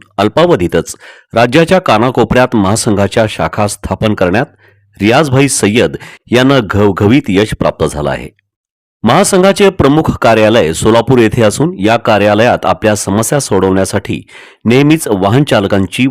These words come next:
वर्दळ असते. प्रदेशाध्यक्ष रियाजभाई सय्यद यांच्या नेतृत्वाखाली पदाधिकाऱ्यांच्या संमतीने आणि समस्त चालक सभासदांच्या एकजुटीने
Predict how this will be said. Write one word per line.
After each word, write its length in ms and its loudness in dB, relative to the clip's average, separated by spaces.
वर्दळ 340 2
असते. 300 -6
प्रदेशाध्यक्ष 600 0
रियाजभाई 560 2
सय्यद 380 0
यांच्या 320 0
नेतृत्वाखाली 880 -4
पदाधिकाऱ्यांच्या 760 2
संमतीने 600 -2
आणि 220 2
समस्त 440 -2
चालक 400 -2
सभासदांच्या 760 -4
एकजुटीने 600 -4